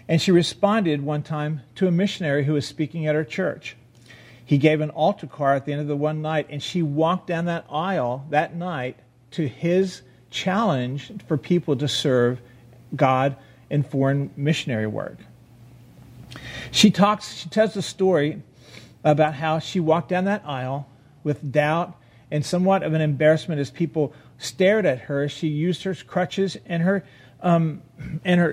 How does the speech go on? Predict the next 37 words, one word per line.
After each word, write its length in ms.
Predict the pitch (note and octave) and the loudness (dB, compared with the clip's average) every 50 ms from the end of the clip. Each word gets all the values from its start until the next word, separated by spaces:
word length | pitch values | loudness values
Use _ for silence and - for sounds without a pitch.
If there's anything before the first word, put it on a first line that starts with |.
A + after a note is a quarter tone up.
| - - | -2 -6
and 300 | - F#3 E3+ D#3+ - F3 | -6 -4 -4 -4 -4 -4
with 160 | E3 E3+ - | -4 -4 -4
her 120 | - D#3 C#3+ | -4 -4 -4
braces 540 | C3 C3+ - - D#3 E3 F3 - - F3 D#3+ | -6 -8 -4 0 2 2 2 0 -4 -6 -4
on 100 | F#3+ F#3+ | -4 -4
her 80 | F#3+ | -2
leg, 260 | F3+ D#3 D3+ D3 C3+ | 0 0 0 0 -2
and 100 | C#3 C#3+ | -4 -4
used 200 | D3 D#3+ F#3 - | -2 -2 -2 -2
her 80 | - G3+ | -4 -8
crutches 500 | - - - A3+ A#3+ - - C#3+ C3 A2+ - _ _ _ _ | -8 -6 -8 -8 -8 -8 -10 -10 -10 -10 -14 _ _ _ _
to 100 | - E3+ | -2 0
go 160 | D#3 D3+ D3+ | 4 4 4
down 340 | D3 B2+ - D3 C#3+ D#3+ F3 | 4 4 0 0 0 0 0
that 200 | F#3+ G3 - - - | 0 -2 -2 -4 -8
aisle 380 | D#3+ E3+ F3 E3+ D3+ C#3+ C3+ | -6 -4 -2 -2 -2 -2 -4
to 140 | A#2+ - D#3+ | -4 -6 -4
respond 560 | D3 D3+ C#3 - - _ D#3+ E3+ E3+ E3+ D3 | -4 -4 -6 -8 -6 _ -2 -2 -2 -2 -2
to 40 | C3+ | 0
this 280 | B2+ C#3+ E3 - - E3+ | 0 0 0 0 -2 -4
man's 400 | D#3+ E3+ F3 E3+ E3+ E3+ - - - - _ _ | -4 -2 -2 -2 -4 -4 -6 -10 -20 -20 _ _
missionary 540 | D3 D3 D#3 D3 - - E3+ E3+ F3 F3 | 0 0 2 0 0 0 2 2 2 2
call 320 | E3 - - - D3+ C#3+ C3+ | 2 -2 -2 0 2 2 2
to 140 | - C#3+ B2+ | 0 -4 -10
serve 360 | - - D#3 D3 D3+ D3 C#3+ | -6 -2 0 0 0 0 -2
God 360 | C3+ C#3 A#2+ B2 A#2+ A#2+ A2+ - _ - - - _ _ _ | -2 -2 -2 0 -2 -4 -4 -8 _ -20 -20 -20 _ _ _
overseas. 840 | - D3 C3+ B2 B2+ A#2+ - - C#3 A#2 A2+ - - B2 C3 - - - - - - - - - - - - - - - - - - | 2 2 2 2 0 -2 -4 -4 -4 -4 -4 -6 -8 -12 -16 -18 -20 -20 -20 -20 -20 -20 -20 -20 -20 -20 -20 -20 -20 -20 -20 -2 2
And 140 | - D#3+ - | 2 2 4
she 160 | - F#3+ F#3 | 4 4 6
knew 220 | F#3+ G#3+ C4+ D4+ | 6 6 6 6
that 160 | B3 G3 D#3 | 4 2 0
she 180 | - - - E3 | 0 0 2 2
was 140 | D3+ C#3+ - | 2 2 0
seeing 340 | - F#3 F3 E3 D#3+ D#3+ C#3 | 2 2 2 2 2 -2 -2
people 400 | - - E3 D3 - D#3+ D#3 C#3 | 0 0 0 0 2 0 2 2
who 120 | D3+ E3 | 2 4
were, 200 | D3 C#3 B2+ A2 | 4 2 2 0